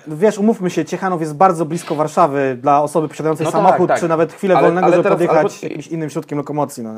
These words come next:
Speaker 1: nie?
Speaker 2: Ale teraz idziemy kroczek dalej.
Speaker 1: No.
Speaker 2: Quebo ogłosi trasę.
Speaker 1: Ona się
Speaker 2: E,
Speaker 1: wyprzedaje.
Speaker 2: Kult og-, e, Kult ogłosi trasę,
Speaker 1: No.
Speaker 2: czy, e, czy nie wiem, e, Daria Zawiałow, Krzysztof Zalewski.
Speaker 1: Mm.
Speaker 2: I oni na przykład trzaskają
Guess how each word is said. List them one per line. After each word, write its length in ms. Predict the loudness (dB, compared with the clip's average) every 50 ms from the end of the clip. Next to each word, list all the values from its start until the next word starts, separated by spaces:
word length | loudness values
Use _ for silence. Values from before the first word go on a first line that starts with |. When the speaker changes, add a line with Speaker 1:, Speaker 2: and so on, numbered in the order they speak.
| -12
Speaker 1:
nie? 80 | -14 -14 _ _ _ _ _ _ _ -12 -4 -2
Speaker 2:
Ale 200 | 0 2 2 2
teraz 260 | 2 0 0 -2 -4
idziemy 320 | -4 -2 0 0 0 -2 -6 -8 _ _ _ _ _ _ _ _ _ -12 -6
kroczek 320 | -4 -4 -2 -2 -2 0
dalej. 360 | 0 2 2 2 0 -2 -6 -10 -16 _ _ _ _ _ _
Speaker 1:
No. 340 | -8 -6 -4 -4 -4 -6 -8 -10 _ -4
Speaker 2:
Quebo 420 | 0 2 2 2 2 2 0 0
ogłosi 400 | 0 0 0 -2 -2 -4 -6 -6
trasę. 520 | -2 -2 -2 -2 -2 -2 -2 -2 -2 -2 -6 -10 _ _ _ _ _ _ _ _ _ _ _ _ _ _ _ _ _ _ _ _ -10
Speaker 1:
Ona 180 | -6 -4 -4
się 140 | -4 -2 0
Speaker 2:
E, 60 | 0
Speaker 1:
wyprzedaje. 500 | 2 2 2 4 6 6 6 8 8 6
Speaker 2:
Kult 220 | 6 6 4 4 2
og-, 240 | 0 -2 0 0 2 2 2 2
e, 20 | 0
Kult 280 | 0 0 -2 0 2 0
ogłosi 400 | 0 0 0 -2 -2 -2 -6 -4
trasę, 520 | -2 0 0 0 0 -2 0 0 0 -2
Speaker 1:
No. 60 | -4 -4
Speaker 2:
czy, 460 | -2 -2 0 0 2 2 2 2 2 0
e, 40 | -2
czy 100 | -4 -4
nie 120 | -4 -2 -2
wiem, 180 | -2 -4 -4 -8 -14 -20 -20 -20 _ -6 -2 0 0 2 2 2 2 2 0
e, 40 | 0
Daria 320 | 2 2 2 2 2 0
Zawiałow, 720 | 0 0 -2 0 0 2 2 2 0 0 -2 -4 -4 -6 -10
Krzysztof 360 | -12 -10 -8 -6 -6 -4 -2
Zalewski. 720 | 0 0 2 0 0 -2 -6 -10 -8 -6 -6 -6 -6 -10 _ _ _ _ -14
Speaker 1:
Mm. 260 | -12 -12 -12 -12 -14 -14 _
Speaker 2:
I 140 | -6 -2 0
oni 240 | 0 0 0 0 0
na 100 | -2 -2
przykład 300 | -2 -4 -4 -4 -4 -4
trzaskają 520 | -2 -2 -4 -4 -2 -2 0 0 0 -2